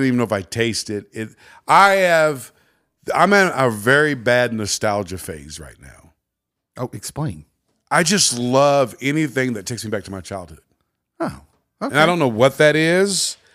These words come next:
Speaker 1: but I'm just in this weird phase where, like, if it's the music, T V shows, um, I like to read about, I like to watch documentaries that talk about
Speaker 2: Yeah.
Speaker 1: anything from the eighties and the nineties. And I'm also infatuated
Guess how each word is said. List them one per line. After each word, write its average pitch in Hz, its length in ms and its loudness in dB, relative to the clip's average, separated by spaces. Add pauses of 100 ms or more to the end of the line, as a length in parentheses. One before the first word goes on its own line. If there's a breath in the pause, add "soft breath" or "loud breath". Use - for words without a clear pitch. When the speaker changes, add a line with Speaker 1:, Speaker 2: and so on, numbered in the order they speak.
(140 soft breath)
Speaker 1:
but 117 80 -2
I'm 160 140 2
just 190 140 -4
in 185 80 -2
this 147 180 -2
weird 127 260 -2
phase 135 320 -2
where, 117 100 -6
like, 110 200 -2
if 107 100 -10
it's 101 180 -10
the 107 140 -10
music, 170 640 -4 (340 soft breath)
T 185 220 -4
V 180 200 -6
shows, 170 920 -4 (540)
um, 123 640 0
I 127 120 -2
like 151 220 0
to 120 120 -10
read 131 380 -4
about, 160 640 -2 (100)
I 131 80 -4
like 147 220 0
to 131 80 -8
watch 131 360 -2
documentaries 139 680 -2
that 131 160 -8
talk 143 280 -2
about 156 800 -2
Speaker 2:
Yeah. 101 260 -10 (340)
Speaker 1:
anything 175 360 2
from 147 160 -2
the 113 140 -6
eighties 127 320 -2
and 117 80 -4
the 110 60 -6
nineties. 110 500 -8 (240 loud breath)
And 104 80 -4
I'm 131 140 0
also 180 360 4
infatuated 117 960 -4